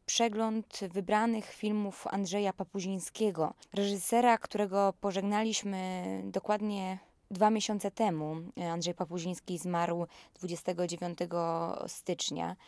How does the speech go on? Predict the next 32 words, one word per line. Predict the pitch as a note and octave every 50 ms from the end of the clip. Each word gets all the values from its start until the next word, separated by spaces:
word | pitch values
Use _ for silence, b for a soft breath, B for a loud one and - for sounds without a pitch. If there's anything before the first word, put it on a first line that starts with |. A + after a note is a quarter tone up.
| B B B B B B -
Jest, | - G3 G#3+ G#3+ - - - - -
e, | G#3+ G#3 G3+ G3+ G3+ G3 G3 G3 F#3+ F#3+ G3+ - - - - -
absolwentem | - - - A3+ G#3 G3 A3+ A#3+ A#3 - A3 G3+ G3 G3+ A3 - -
Wydziału | F#3+ G3+ F#3 G#3+ G3+ G3
Reżyserii | G3+ G3+ F3+ F3+ F3+ - A#3+ A#3 A3 G3+ F#3+ F3+ F#3 -
Łódzkiej | - G3 G3+ G#3+ - - - G3 F#3
Szkoły | - - G3 G3 F#3+
Filmowej, | F#3 - E3+ F3+ F3+ F#3+ G3 G3+ G3+ F#3 F#3
ma | F3+ F3
na | F3 F3+
swoim | - - - F3+ F3+ F3 E3+
koncie | - F3 E3+ - F#3
także | - F3 E3 E3 F3
dyplom | D#3+ - - - F#3 F3+ F3 F3 B B B B B B B B B -
na | F#3 F3
Wydziale | D#3+ F3+ E3 F#3 F3+ F3 F#3
Architektury | G3 F3 - F#3+ - F#3 F3 - - - C4 B3+ F#3+ E3+ E3 E3 B B B B B
Politechniki | F3+ F3 E3+ - - G3+ G3 - E3+ D#3 - D#3
Warszawskiej. | D#3+ D#3+ - - D#3 C#3+ - - - - D#3+ D#3+ F3 F#3 B B -
Jest | G#3 F#3 - - - - G3 F#3+
scenarzystą, | - - - G#3 G3+ G3 F#3+ A3 A#3+ A3+ - - G3+ G3
jest | F#3+ F3 - G#3+
reżyserem, | F#3+ G3 F3+ G3 - - A3 A3 A3+ A3+ G#3+ G3+
ale | G3 G3 F#3
przede | - - G3 F#3+ F#3+
wszystkim | - - B3+ A#3+ - - A#3+ G#3+ G3
w |
historii | - - F#3 - - - - C#4 A#3
polskiej | - G3+ G3+ - - G3
kinematografii | - - F#3+ F#3 F#3 F3 F3 - F#3 F3+ F#3+ G3+ G#3 - - F#3+
zasłynął | F#3+ F#3 - - - A3+ A#3 A#3 A3
jako | G#3 G3 F#3+ - F#3+ F#3